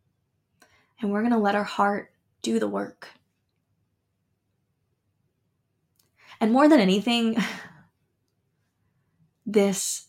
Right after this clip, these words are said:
should feel exciting. This should be something that you feel ready to stand up in. Because all these parts of you are already there.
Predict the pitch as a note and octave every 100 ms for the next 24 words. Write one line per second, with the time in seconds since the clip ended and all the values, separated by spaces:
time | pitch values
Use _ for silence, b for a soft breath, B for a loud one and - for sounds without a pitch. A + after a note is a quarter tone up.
0 | - - - G3+ G3 F#3+ F#3+ G#3+ _ _
1 | _ - F#3+ F#3 - B3+ - - - -
2 | - - - - _ _ _ - G3 F#3+
3 | - - - - - G3+ F#3+ F#3 - _
4 | - G#3 - F3 F#3+ F#3+ G#3+ A#3+ A#3+ B
5 | B G3 - - G3 G3 G3 F#3+ b b
6 | b _ _ _ - A3+ G#3+ G3 G3 F#3+
7 | G#3 G3+ - G3 F3+ F3+ F3 G3+ G#3 G#3+
8 | _ _ _ _ _ _ _ _ _ _
9 | _ _ _ _ _ _ _ _ _ _
10 | _ _ G#3+ A3 G#3+ G3+ G3+ B3+ - G3
11 | G3+ G#3 G3+ G3+ G#3 - G3+ G#3 G3+ -
12 | - - - -